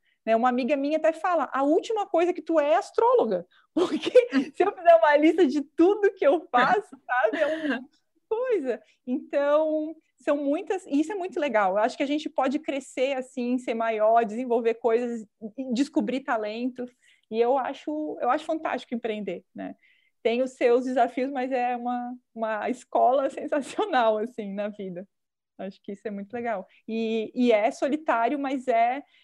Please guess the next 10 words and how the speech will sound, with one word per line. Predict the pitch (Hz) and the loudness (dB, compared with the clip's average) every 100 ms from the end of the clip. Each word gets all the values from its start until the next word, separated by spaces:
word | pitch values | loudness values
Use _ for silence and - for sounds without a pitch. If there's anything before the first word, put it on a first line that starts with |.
| _ _ | _ _
é | - 226 | 2 2
esse | 254 285 | 2 -2
processo | - 294 294 240 - | -6 -4 -2 -2 -2
de | |
autoconhecimento, | 254 240 294 269 311 320 269 247 | -4 -4 -6 -8 -8 -6 -6 -6
sabe? | 196 214 | -8 -6
Também | 226 214 | -8 -8
faz | 262 254 | -10 -10
parte. | - 208 202 - _ _ _ _ _ _ _ _ _ - | -6 -8 -8 -20 _ _ _ _ _ _ _ _ _ -4
Hoje, | 220 208 220 269 262 | -2 0 -2 -4 -6